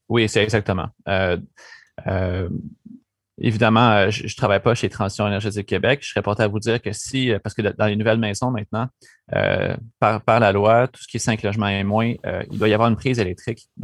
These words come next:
pour les constructions neuves, là, euh, pour installation d'une borne de recharge. Donc, si la prise est déjà existante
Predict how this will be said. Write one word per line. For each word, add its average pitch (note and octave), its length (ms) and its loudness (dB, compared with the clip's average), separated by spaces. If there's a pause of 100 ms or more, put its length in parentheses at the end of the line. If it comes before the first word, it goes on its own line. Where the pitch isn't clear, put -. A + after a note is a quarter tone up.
(120)
pour - 100 0
les F#2+ 160 4 (160)
constructions - 460 -4
neuves, A2+ 220 0
là, A#2+ 120 4 (460)
euh, F2 260 2 (120)
pour A2+ 300 4
installation G2+ 400 2
d'une G#2 120 -2
borne G2+ 160 0
de F#2+ 120 0
recharge. F#2 500 -6
Donc, F#2 260 -6
si - 240 -4
la A#2+ 100 8
prise C3 280 0
est - 20 0
déjà G#2 240 4
existante G#2 520 -2